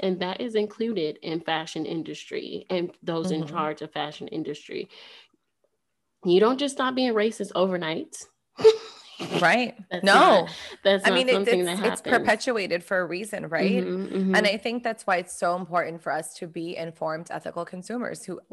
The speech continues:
Speaker 2: we,
Speaker 1: Yes.
Speaker 2: who actively go out, make choices, support brands that share and reflect your values. I
Speaker 1: Mm-hmm.
Speaker 2: think that's so, so important. And yes, it's, it's research and it's work, but, like, get in touch with us and let us know because we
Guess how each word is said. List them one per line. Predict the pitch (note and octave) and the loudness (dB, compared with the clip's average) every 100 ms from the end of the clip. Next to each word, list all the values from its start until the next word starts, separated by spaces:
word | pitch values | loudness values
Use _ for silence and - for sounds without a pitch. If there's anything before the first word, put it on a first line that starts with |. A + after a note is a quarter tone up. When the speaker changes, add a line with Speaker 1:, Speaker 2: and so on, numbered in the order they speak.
| F3+ | -2
Speaker 2:
we, | - | -2
Speaker 1:
Yes. | - - | -6 -8
Speaker 2:
who | F3+ - | -4 2
actively | E3+ D#3+ A3 G#3 G3 | 2 2 -2 -6 -2
go | F3+ | 0
out, | E3 D#3+ E3+ | 2 0 -2
make | F3 - | -8 -8
choices, | - F3 F3 D#3+ E3 D#3+ - - _ | -6 -6 -4 -4 -4 -6 -18 -20 _
support | - F#3 - A3 - | -4 -2 2 2 2
brands | F#3 E3+ E3 F3 | 2 2 0 -2
that | - | -8
share | - - D#3+ | -6 -2 -2
and | E3 | -2
reflect | D#3+ - D3+ - | -4 -4 -6 -6
your | D#3 D#3 | -8 -6
values. | D3 C#3+ D#3 F#3+ A#3+ D#4+ - - - G3+ F#3+ | -4 -6 -6 -6 -4 -4 -8 -12 -2 0 2
I | F#3 | 2
Speaker 1:
Mm-hmm. | |
Speaker 2:
think | G3 G3+ | 4 2
that's | F#3 - | 2 0
so, | - F3 F#3+ | 2 2 4
so | - F3+ | 0 -4
important. | F3 D#3+ D#3 F3+ G#3+ - | -2 -4 -4 -6 -10 -2
And | F3 E3+ E3+ - - | 0 0 -6 -14 -6
yes, | F#3 F#3+ F#3+ | 0 0 0
it's, | F3+ - | -6 -4
it's | E3 - | -6 -4
research | D#3+ D#3+ E3 D#3+ - | -6 0 0 0 -4
and | D3+ | -8
it's | D#3 - | -10 -6
work, | D#3 D3+ - | -6 -6 2
but, | F3 - - | 4 4 0
like, | E3+ - - - | -2 -2 -12 -8
get | - F#3+ | -2 -2
in | G3+ | 0
touch | F#3 F3 | -2 -2
with | E3 | -2
us | E3 E3 | -2 -4
and | D#3 | -4
let | D3+ | -2
us | D3+ - | -2 -2
know | A3 | -2
because | A3+ G3 F3 - | 0 -2 -4 -4
we | E3 F3 F3+ F3+ | -6 -4 -4 -4